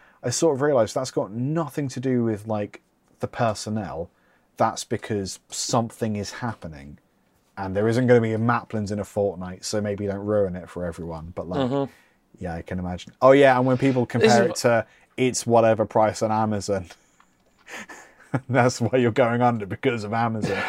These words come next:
Speaker 2: <laughs>
Speaker 1: Just go to Amazon then. If they got it better, you didn't have to leave the house. You didn't have to put fucking trousers on. Just buy it from Amazon then, dickhead. Oh, man, I'm really upset about all of this. I didn't know. <laughs> I didn't know it affected me so deeply.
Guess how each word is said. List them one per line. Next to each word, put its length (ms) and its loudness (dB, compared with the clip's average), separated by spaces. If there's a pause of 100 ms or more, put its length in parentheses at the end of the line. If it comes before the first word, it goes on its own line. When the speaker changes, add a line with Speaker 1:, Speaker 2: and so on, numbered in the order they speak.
Speaker 2:
<laughs> 140 -8
Speaker 1:
Just 220 -2
go 140 10
to 120 2
Amazon 440 2
then. 160 2
If 100 -2
they 100 2
got 180 6
it 160 0
better, 240 8
you 160 4
didn't 140 -2
have 120 -6
to 100 0
leave 240 2
the 80 4
house. 260 2
You 60 2
didn't 80 0
have 80 -4
to 100 -4
put 100 -4
fucking 280 2
trousers 360 2
on. 80 0
Just 200 -2
buy 200 6
it 60 -6
from 140 2
Amazon 380 0
then, 200 4
dickhead. 480 2 (500)
Oh, 220 6
man, 300 2
I'm 240 0
really 300 4
upset 380 -4
about 200 -6
all 160 -2
of 80 -10
this. 360 -10 (380)
I 80 6
didn't 200 6
know. 280 6 (160)
<laughs> 160 -6
I 80 8
didn't 260 4
know 240 6
it 60 4
affected 440 2
me 100 2
so 180 2
deeply. 520 -2